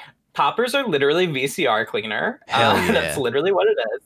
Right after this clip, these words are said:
Speaker 1: It just gives you a head high, um, and it makes your body, because you've got the head high, your body relaxes a bit so that, you know, uh, th-, relations between two men are a little easier,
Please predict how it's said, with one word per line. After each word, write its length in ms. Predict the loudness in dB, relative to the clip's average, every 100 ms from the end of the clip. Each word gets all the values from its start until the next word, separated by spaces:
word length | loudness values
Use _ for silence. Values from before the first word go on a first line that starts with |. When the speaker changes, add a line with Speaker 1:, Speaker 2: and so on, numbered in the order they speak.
| -4
Speaker 1:
It 100 | -2
just 220 | -2 -2
gives 200 | -2 0
you 100 | 2
a 80 | 2
head 200 | 2 0
high, 560 | 0 -2 0 -2 -4 -8 _ _ _ _
um, 340 | 0 2 0 -2
and 140 | 0 0
it 100 | 0
makes 320 | -2 -2 -6
your 100 | 0
body, 600 | 2 4 2 0 -2 -6 -6
because 300 | -4 -2 -2
you've 120 | 0
got 180 | -2 0
the 60 |
head 180 | -2 -2
high, 180 | -2 -4
your 160 | -4
body 300 | -4 -2 0
relaxes 540 | 2 2 2 -2 -8 -8
a 60 |
bit 220 | -4 -4 -4
so 180 | -2
that, 280 | 0 -2 -4 _ _ _ _ -10
you 160 | -6
know, 400 | -4 -2 -4 -4 -12 _
uh, 260 | 0 2 2
th-, 240 | 0 -4 -10 -4
relations 1040 | 0 2 2 2 2 0 -2 -4 -8 -12 _ _ _ _ _ -4
between 360 | -4 -2 -4
two 160 | -2 -2
men 440 | 0 -2 -4 -8 -12 -20 _ -20 -20 _ _ _
are 160 | 2 4
a 40 |
little 220 | 4 4 2
easier, 880 | 0 -2 -2 -2 -2 -2 -4 -6